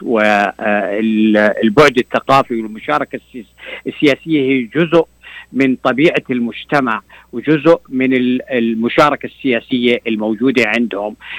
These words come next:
آه، منذ بداية القرن. إحنا بنت-، بنقدر نتكلم عن الجالية العربية من بعدين. هناك ال-، اللي بنتكلم عنه الجيل الأول، ال first generation، اللي إجا من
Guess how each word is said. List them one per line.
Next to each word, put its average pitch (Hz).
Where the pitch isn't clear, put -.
آه، 110
منذ 127
بداية 117
القرن. 107
إحنا 165
بنت-، 151
بنقدر 156
نتكلم 147
عن 127
الجالية 151
العربية 131
من 127
بعدين. 107
هناك 156
ال-، 143
اللي 117
بنتكلم 131
عنه 131
الجيل 143
الأول، 135
ال 110
first 147
generation، 113
اللي 120
إجا 151
من 135